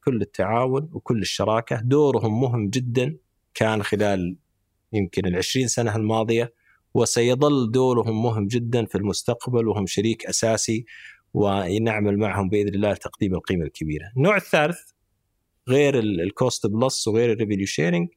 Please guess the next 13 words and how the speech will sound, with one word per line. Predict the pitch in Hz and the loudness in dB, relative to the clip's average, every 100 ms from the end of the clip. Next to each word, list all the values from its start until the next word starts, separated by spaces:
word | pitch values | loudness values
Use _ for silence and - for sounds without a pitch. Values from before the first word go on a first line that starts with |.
| - | -2
النوع | 147 143 | -2 -2
الثالث | 113 - 139 151 151 _ _ _ _ _ _ 143 | -2 0 2 2 -2 _ _ _ _ _ _ 2
هو | 151 | 4
ما | 143 131 | 4 0
يتعلق | 120 131 165 160 - | 0 0 2 0 -2
بإتاحة | 127 117 - 160 160 - 113 - - | -2 -2 0 2 2 0 -2 -4 -4
الأصول | 110 101 - 113 92 | -2 -2 0 2 2
الرقمية، | 82 - 85 85 78 | -2 -2 -2 -2 -2
وهذا | 101 151 151 139 | 0 0 2 2
مهم | 151 131 | 2 0
جدا | 120 147 143 160 | 0 -2 0 0
لرواد | 160 135 117 113 127 107 | 0 2 2 4 2 2
الأعمال. | 90 87 90 85 | -2 -2 -2 -4